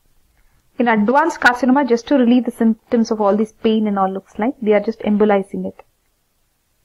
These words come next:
And they, they can also regress the size of a large tumor. Palliative means they're just trying to make the person comfortable. They can't do much to treat it,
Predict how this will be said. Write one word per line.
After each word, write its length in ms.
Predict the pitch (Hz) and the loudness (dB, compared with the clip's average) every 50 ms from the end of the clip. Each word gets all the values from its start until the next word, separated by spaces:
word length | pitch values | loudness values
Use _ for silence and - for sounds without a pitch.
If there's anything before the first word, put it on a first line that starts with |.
| _ _ _ _ _ _ _ _ _ _ _ _ - | _ _ _ _ _ _ _ _ _ _ _ _ -2
And 120 | 220 226 | 0 2
they, 140 | 226 220 208 214 | 2 2 2 0
they 200 | - 214 226 226 | -2 0 0 0
can 120 | 233 254 247 | 0 2 0
also 200 | 226 226 - 262 - | 0 0 0 0 0
regress 320 | 233 196 208 220 269 269 | 0 -2 -2 -4 -4 -4
the 100 | - - | -6 -16
size 300 | _ - 226 208 214 220 | _ -4 -2 -2 -2 -2
of 100 | 214 - | -2 -2
a 20 | |
large 380 | 214 202 185 185 190 - - - | 0 0 0 0 -2 -4 -10 -14
tumor. 280 | - 196 190 185 190 - _ _ _ _ _ _ _ _ _ _ _ _ _ _ _ _ _ _ _ _ _ _ _ _ _ _ _ _ _ _ _ _ _ _ _ _ _ _ _ _ _ - _ _ _ _ _ - | -12 -12 -10 -10 -12 -14 _ _ _ _ _ _ _ _ _ _ _ _ _ _ _ _ _ _ _ _ _ _ _ _ _ _ _ _ _ _ _ _ _ _ _ _ _ _ _ _ _ -20 _ _ _ _ _ -4
Palliative 460 | 269 262 285 294 330 349 339 339 320 302 | -2 0 4 4 4 4 4 2 2 4
means 180 | 302 302 302 - | 4 4 2 2
they're 120 | 269 254 | 0 0
just 240 | 226 262 254 - - | 0 0 -4 -2 -2
trying 180 | 254 240 240 | 0 0 2
to 80 | 240 277 | 2 2
make 160 | 233 226 226 | 2 0 -2
the 80 | - 233 | -4 -2
person 320 | - 220 214 214 226 226 | 0 0 0 2 0 -2
comfortable. 480 | - 196 190 190 - 214 202 214 196 202 | 0 -2 -4 -2 -2 -2 -2 0 -2 -2
They 100 | 190 190 | -4 -2
can't 300 | - 190 190 202 202 196 | -2 0 0 0 0 -2
do 160 | 208 202 196 | -2 -4 -4
much 300 | 196 190 180 185 - - | -4 -6 -6 -6 -8 -6
to 80 | - 202 | -6 -6
treat 420 | 202 _ - - 214 220 220 - | -6 _ -8 -4 -2 -2 -2 -2
it, 140 | - - _ | -6 -20 _